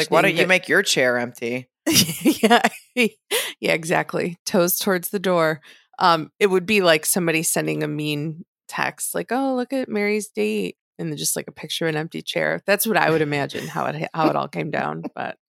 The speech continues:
Speaker 2: anyway,
Speaker 1: Yeah.
Speaker 2: who knows?
Speaker 1: Sh-, well, I thought, I don't know, I thought when they saw each other, right? It seemed,
Speaker 2: Yeah.
Speaker 1: oh, wait, let's talk about their gifts first. So I already mentioned the cufflinks.
Speaker 2: Yes.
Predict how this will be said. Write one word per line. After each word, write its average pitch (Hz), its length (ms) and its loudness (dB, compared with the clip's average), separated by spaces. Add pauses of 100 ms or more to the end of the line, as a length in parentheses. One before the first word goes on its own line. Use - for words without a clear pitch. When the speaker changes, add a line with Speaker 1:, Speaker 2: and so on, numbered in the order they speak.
(840)
Speaker 2:
anyway, 135 160 -4
Speaker 1:
Yeah. 117 500 0 (280)
Speaker 2:
who 180 100 -6
knows? 170 400 0
Speaker 1:
Sh-, - 280 2 (560)
well, 180 600 4 (480)
I 165 140 2
thought, 165 460 4 (640)
I 277 100 2
don't 349 140 0
know, 294 280 6
I 196 100 6
thought 240 220 2
when 254 80 0
they 233 120 2
saw 147 360 4
each 208 220 0
other, 226 580 2 (800)
right? 196 500 2
It - 160 -6
seemed, 185 160 2
Speaker 2:
Yeah. 160 380 2
Speaker 1:
oh, 147 40 2
wait, 139 240 -2
let's - 180 -6
talk - 200 -8
about 135 160 -8
their 113 120 -8
gifts - 520 -10
first. - 360 -8
So 117 160 -4
I 107 100 0
already 123 220 -2
mentioned 120 380 -8
the 113 60 -12
cufflinks. - 840 -16 (280)
Speaker 2:
Yes. 160 840 -4